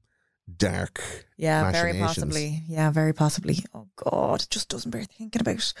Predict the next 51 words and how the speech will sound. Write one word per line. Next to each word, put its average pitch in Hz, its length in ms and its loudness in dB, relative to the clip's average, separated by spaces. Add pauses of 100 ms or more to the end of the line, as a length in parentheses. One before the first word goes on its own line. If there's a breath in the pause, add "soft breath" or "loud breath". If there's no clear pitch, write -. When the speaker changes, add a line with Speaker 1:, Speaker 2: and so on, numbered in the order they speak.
Speaker 1:
How 127 100 6
come 117 140 2
he 113 120 6
didn't 143 180 2
turn 98 140 2
into 78 160 -4
a 73 40 -6
serial 73 300 2
killer, 60 220 0
you 69 80 2
know? 110 120 6 (100)
Speaker 2:
Because 226 200 2
he 214 60 6
died 208 260 2
of 180 60 0
esophageal 175 440 0
cancer. 180 360 2
You 156 120 6
know 175 300 8
this. - 460 0
Speaker 1:
That's 80 200 -2
what 87 120 6
it 95 120 4
is. - 180 4
Surprise, - 480 4
surprise. 247 240 -6 (180)
Speaker 2:
<laughs> - 180 -14
Speaker 1:
Spoiler 131 420 6
alert. 101 460 2 (200)
Spoiler 170 400 4
McKeever, 135 420 2
we'll 92 120 0
call - 200 2
her. 156 360 -2 (420 loud breath)
Uh, 107 200 4
so 139 160 2
at 143 100 2
twenty 180 420 4
years 151 220 6
of 110 100 2
age 90 340 0
then, 85 300 2
Lee, 110 400 2
or, 87 360 2
or, 87 320 2 (260)
uh, 90 240 2
Eileen, 95 320 2 (400 loud breath)
wanted 113 220 0
to 117 100 2
escape 123 320 2
Michigan 104 420 0